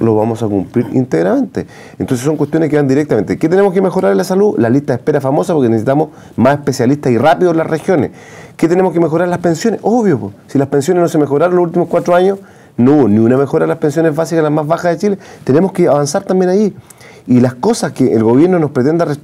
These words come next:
restringir, porque había un apretón del cinturón efectivamente en la economía mundial, y ustedes eso lo saben mejor que nadie, no es un tema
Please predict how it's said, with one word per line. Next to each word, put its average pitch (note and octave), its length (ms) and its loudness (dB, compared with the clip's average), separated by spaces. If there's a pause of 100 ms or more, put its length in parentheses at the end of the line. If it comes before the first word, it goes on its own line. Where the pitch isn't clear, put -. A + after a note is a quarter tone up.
(120)
restringir, A#2+ 720 -2 (260)
porque G#2 420 -2 (140)
había A2 320 2
un F3 100 4
apretón C3+ 320 2
del C#3+ 80 2
cinturón C3+ 380 0
efectivamente B2+ 480 -2
en A#2 60 2
la G#2 40 2
economía G2+ 320 2
mundial, F#2+ 340 0
y - 20 2
ustedes G#2 240 0
eso A2 80 -4
lo F2 100 -2
saben F#2+ 200 -2
mejor F2 180 -4
que F2 80 -10
nadie, G#2 180 -2
no F2+ 80 -6
es G2+ 80 0
un G2 60 -2
tema A2+ 260 -2